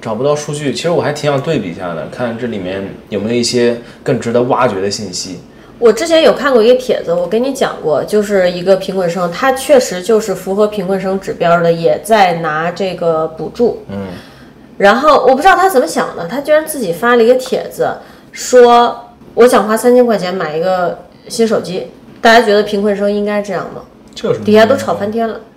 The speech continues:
Speaker 1: 啊。
Speaker 2: 那其实我觉得这底下吵翻天，我也可以理解，我几乎可以理解
Speaker 1: 我甚至可以理解
Speaker 2: 每一个人的观点。
Speaker 1: 嗯，我甚至可以理解他为什么会发这个帖子，因为我们呢发这个贫困生的补助金呢，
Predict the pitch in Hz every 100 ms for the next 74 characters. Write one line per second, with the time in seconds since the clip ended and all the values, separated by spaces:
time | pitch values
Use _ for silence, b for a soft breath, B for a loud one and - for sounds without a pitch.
0 | _ _ - 90 90 85 85 - - -
1 | - - - 247 302 254 233 226 247 262
2 | 254 - 214 196 196 202 214 208 240 208
3 | 220 214 170 196 214 214 202 175 190 165
4 | 170 170 160 165 170 170 - 240 254 247
5 | 220 190 175 190 196 165 156 151 - -
6 | 135 220 220 233 208 247 339 269 190 185
7 | 185 180 175 147 104 90 113 120 175 147
8 | 135 131 123 117 127 120 117 123 123 131
9 | 123 123 - - - - - 147 156 160
10 | 151 110 90 87 101 123 113 110 - 139
11 | 135 135 123 110 - 117 131 127 113 -
12 | 135 135 127 - 87 104 110 110 127 123
13 | 92